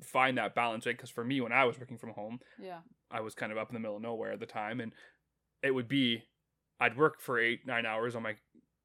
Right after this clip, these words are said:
Speaker 1: work computer, and then I'd close that and power on my <laughs> gaming P C, and I'd be in
Speaker 2: Yeah.
Speaker 1: my room for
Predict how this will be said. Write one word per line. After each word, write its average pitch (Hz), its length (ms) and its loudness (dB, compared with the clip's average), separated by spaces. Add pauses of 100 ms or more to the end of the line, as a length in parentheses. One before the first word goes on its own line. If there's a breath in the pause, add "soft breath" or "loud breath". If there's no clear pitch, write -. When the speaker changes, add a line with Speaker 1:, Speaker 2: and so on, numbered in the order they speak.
(600)
Speaker 1:
work 147 240 4
computer, 117 400 -2
and 135 100 0
then 123 80 2
I'd 117 160 -2
close 135 320 0
that 131 220 4
and 123 100 -6
power 131 300 4
on 127 140 0
my 120 320 -2
<laughs> 147 120 -12
gaming 156 320 2
P 131 160 0
C, 127 240 -4
and 123 80 -2
I'd 123 120 -2
be 135 100 2
in 143 60 2
Speaker 2:
Yeah. 139 40 0
Speaker 1:
my 127 80 2
room 139 320 0
for 117 240 -2